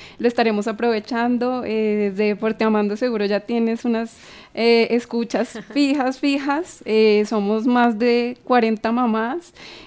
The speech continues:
Speaker 1: que estaremos ahí entonces escuchando S O S, mamitas. Eh, y bueno, pues acá también estaremos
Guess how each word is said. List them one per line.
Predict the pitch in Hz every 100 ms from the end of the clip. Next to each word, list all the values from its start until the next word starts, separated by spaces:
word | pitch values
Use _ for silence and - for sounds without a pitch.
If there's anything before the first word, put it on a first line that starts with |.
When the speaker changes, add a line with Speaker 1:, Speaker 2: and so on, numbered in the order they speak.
| -
Speaker 1:
que | 220
estaremos | - 202 202 208 226
ahí | 226 202
entonces | 196 220 214 208
escuchando | 214 208 - 202 196 196
S | 196 208 214
O | 214
S, | 202 202 226 254
mamitas. | 247 208 190 185 233 294 - _ - - -
Eh, | - 214 220 214 208 202 202 196 -
y | - 214
bueno, | 220 214 208 247
pues | 240 240
acá | 196 - 190 180
también | 202 214 220 208 208 214 208
estaremos | - 214 196 190 196 -